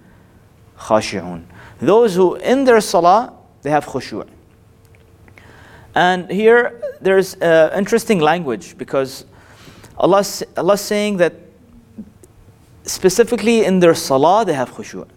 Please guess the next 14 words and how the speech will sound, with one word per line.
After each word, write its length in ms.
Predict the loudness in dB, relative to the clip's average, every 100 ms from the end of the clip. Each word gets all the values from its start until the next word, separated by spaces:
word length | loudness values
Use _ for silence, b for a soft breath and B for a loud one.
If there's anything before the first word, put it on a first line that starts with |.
| _ _ _ B B B
'Cause 140 | -4
other 200 | 0 0
places 260 | 2 2 2
in 80 | -2
the 60 |
Quran, 280 | 0 2 2
Allah 220 | 2 0
talks 260 | 0 -6 -4
about, 400 | 0 0 -2 -14 -20 _ b b b b b _ _ -6
you 100 | -4
know, 140 | 0
eyes 460 | 2 4 2 0 -4
having 300 | -4 -4 -12
khushu', 520 | -14 -16 -12 -12